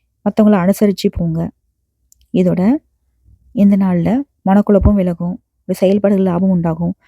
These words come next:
குடும்பத்தினருடைய தேவைகளை பூர்த்தி செய்து சந்தோஷப்படுவீங்க. அடுத்து உத்திரம் நட்சத்திரம் ஒன்றாம் பாதம், திட்டமிட்டு செயல்படுவீங்க. வேலைப்படக்கூடிய இடங்கள்ல இருந்த பிரச்சனைகளுக்கு முடிவு கட்டுவீங்க. உங்களுடைய விருப்பங்கள் பூர்த்தியாகும். இதோட புத்துணர்ச்சியான நாள்,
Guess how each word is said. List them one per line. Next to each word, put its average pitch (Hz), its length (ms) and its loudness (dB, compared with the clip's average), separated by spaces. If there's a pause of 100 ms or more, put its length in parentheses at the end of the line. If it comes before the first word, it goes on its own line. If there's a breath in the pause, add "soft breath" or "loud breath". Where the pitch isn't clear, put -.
(220)
குடும்பத்தினருடைய 220 500 2
தேவைகளை 190 260 2
பூர்த்தி - 240 -4
செய்து 175 300 -2
சந்தோஷப்படுவீங்க. 165 640 -4 (560)
அடுத்து 208 220 0
உத்திரம் 214 340 2
நட்சத்திரம் 196 260 -2
ஒன்றாம் 175 260 -4
பாதம், 170 160 -8
திட்டமிட்டு 196 460 0
செயல்படுவீங்க. 165 480 -2 (440 soft breath)
வேலைப்படக்கூடிய 196 480 2
இடங்கள்ல 185 240 0
இருந்த 175 220 0
பிரச்சனைகளுக்கு 180 500 -2
முடிவு 190 260 4
கட்டுவீங்க. 160 400 -6
உங்களுடைய 175 240 -2
விருப்பங்கள் 202 500 0
பூர்த்தியாகும். 170 640 -4 (1120)
இதோட 185 280 2 (1200)
புத்துணர்ச்சியான 233 580 2
நாள், 175 200 -6